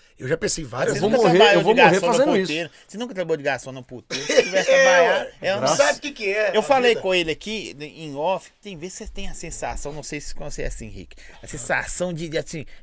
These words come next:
Speaker 2: bicho, tô, tô... falta um
Speaker 1: Cara, ó, vou, vou te fa-, vou te ser sincero,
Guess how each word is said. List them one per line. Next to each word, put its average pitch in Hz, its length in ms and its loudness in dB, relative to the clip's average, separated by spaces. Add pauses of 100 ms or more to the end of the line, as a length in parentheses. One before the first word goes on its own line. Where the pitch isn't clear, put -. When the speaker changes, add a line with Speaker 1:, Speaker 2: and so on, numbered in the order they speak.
Speaker 2:
bicho, 214 400 -4
tô, 240 120 -6
tô... 403 240 -14 (520)
falta 220 320 -8
um 180 200 -14 (680)
Speaker 1:
Cara, 247 360 4 (140)
ó, - 160 -4 (140)
vou, 208 160 -4
vou 214 100 -6
te 214 80 -6
fa-, - 80 -2
vou 196 140 -8
te - 80 -8
ser 202 80 -4
sincero, 170 500 -2